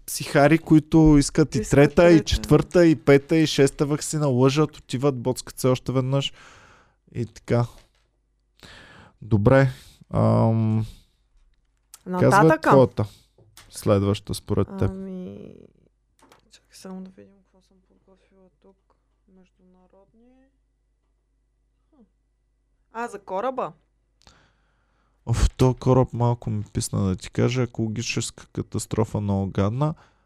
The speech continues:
Speaker 1: Аз се срамувам, че не можахме един кораб, който не беше така потънал,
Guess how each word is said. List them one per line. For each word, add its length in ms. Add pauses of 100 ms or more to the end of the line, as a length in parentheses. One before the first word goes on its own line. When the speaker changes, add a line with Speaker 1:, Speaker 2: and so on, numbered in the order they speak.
Speaker 1:
Аз 200
се 140 (340)
срамувам, 680
че 180
не 80
можахме 560
един 360 (180)
кораб, 340
който 280
не 80
беше 360
така 300
потънал, 680